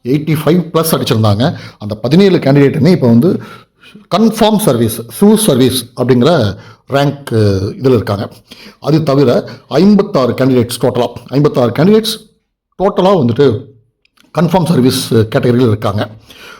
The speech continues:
ஓகேங்களா? பிளஸ் ஒரு பதினஞ்சு பேர் சேஃப் ரேங்க் ஜோன்ல இருக்காங்க. அதாவது கன்ஃபார்ம் சர்வீஸ் ரேங்க் அப்படிங்கிறது வேற,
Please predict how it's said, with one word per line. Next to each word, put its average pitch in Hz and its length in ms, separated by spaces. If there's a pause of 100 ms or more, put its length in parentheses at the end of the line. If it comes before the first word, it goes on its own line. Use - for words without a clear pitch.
(120)
ஓகேங்களா? 107 340 (400)
பிளஸ் 208 180 (220)
ஒரு 151 260
பதினஞ்சு 170 400
பேர் 123 280 (640)
சேஃப் 294 400
ரேங்க் 202 260 (100)
ஜோன்ல 147 260
இருக்காங்க. 104 400 (100)
அதாவது 127 340 (540)
கன்ஃபார்ம் 254 640
சர்வீஸ் 185 440
ரேங்க் 151 280
அப்படிங்கிறது 120 360
வேற, 107 300